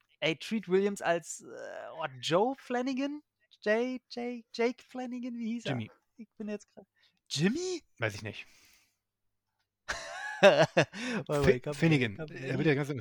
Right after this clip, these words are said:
Speaker 1: John.
Speaker 2: John, ah.
Speaker 1: John Finnegan. Ähm,
Speaker 2: Das ist alles,
Speaker 1: ey, und überhaupt
Speaker 2: klingt,
Speaker 1: alle
Speaker 2: klingt doch alles
Speaker 1: Darsteller,
Speaker 2: wie
Speaker 1: ne? Ey.
Speaker 2: Peter.
Speaker 1: Ja, aber <laughs> wirklich Hauptsache asiatisch. Ähm, ey, Famke Janssen, ne, die, die eine perfekte Mischung bieten kann, äh, zwischen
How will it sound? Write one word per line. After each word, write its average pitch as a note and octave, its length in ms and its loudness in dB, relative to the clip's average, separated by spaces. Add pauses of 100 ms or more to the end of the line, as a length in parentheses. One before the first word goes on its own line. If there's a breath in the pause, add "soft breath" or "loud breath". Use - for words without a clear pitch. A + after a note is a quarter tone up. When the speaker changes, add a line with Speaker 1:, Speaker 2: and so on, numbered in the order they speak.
(100)
Speaker 1:
John. G#3+ 360 8
Speaker 2:
John, B2 300 -2
ah. A#2 300 -4
Speaker 1:
John F#3 260 2
Finnegan. B2 500 -10 (880 loud breath)
Ähm, D3+ 380 6
Speaker 2:
Das C#3+ 120 -12
ist A#2+ 180 -10
alles, A#2 200 -2
Speaker 1:
ey, D3+ 120 4
und F3+ 80 0
überhaupt D#3+ 340 4
Speaker 2:
klingt, D3 140 6
Speaker 1:
alle D#3 140 2
Speaker 2:
klingt C#3 220 4
doch - 100 2
alles A#2 160 2
Speaker 1:
Darsteller, C3+ 80 0
Speaker 2:
wie C3 40 -2
Speaker 1:
ne? C#3+ 100 -6
Ey. D#3 80 0
Speaker 2:
Peter. G#2 220 -6 (1200 soft breath)
Speaker 1:
Ja, D3 140 -2
aber B2 160 -4 (120)
<laughs> C#3 600 -2
wirklich C3+ 140 -4
Hauptsache C3+ 260 0
asiatisch. B2 400 -4 (840 loud breath)
Ähm, D3+ 420 2 (720)
ey, D#3+ 220 6
Famke F#3 460 2
Janssen, F3+ 480 4
ne, F#3 340 4
die, E3+ 400 -6
die E3 100 -8
eine F3 120 -4
perfekte F#3+ 600 0
Mischung F3+ 460 -2
bieten E3+ 300 -8
kann, E3+ 380 0
äh, D#3+ 280 0
zwischen E3+ 400 -6